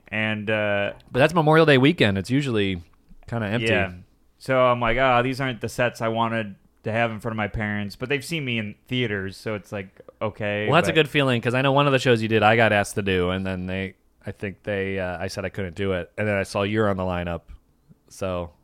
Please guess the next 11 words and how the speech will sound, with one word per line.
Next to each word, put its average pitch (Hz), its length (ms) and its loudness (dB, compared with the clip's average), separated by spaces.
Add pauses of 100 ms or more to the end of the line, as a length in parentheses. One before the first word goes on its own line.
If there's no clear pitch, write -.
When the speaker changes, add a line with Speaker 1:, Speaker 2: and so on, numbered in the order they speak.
Speaker 1:
Which 135 280 -2
one? 131 280 -2
Speaker 2:
Sunday 120 340 0
at 107 120 -4
six - 200 -10
thirty. 123 400 -6 (3250)
Speaker 1:
Was 110 200 -4
it 113 80 -4
New 104 80 -4
York? 110 420 -4 (120)
Speaker 2:
Yeah. 104 300 -2